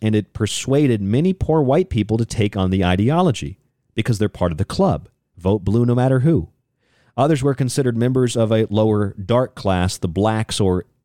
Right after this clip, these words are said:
any other working with political opposition that ended slavery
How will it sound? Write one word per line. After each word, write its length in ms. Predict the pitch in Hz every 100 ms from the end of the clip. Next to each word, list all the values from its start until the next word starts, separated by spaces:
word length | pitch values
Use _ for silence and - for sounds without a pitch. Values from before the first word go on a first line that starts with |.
| _ -
any 280 | 113 104 120
other 280 | 156 98
working 400 | 101 104 113 110
with 160 | 98 85
political 420 | - 101 101 98
opposition 520 | 95 87 85 104 -
that 160 | 92 87
ended 240 | 131 120
slavery 500 | - 95 87 82 101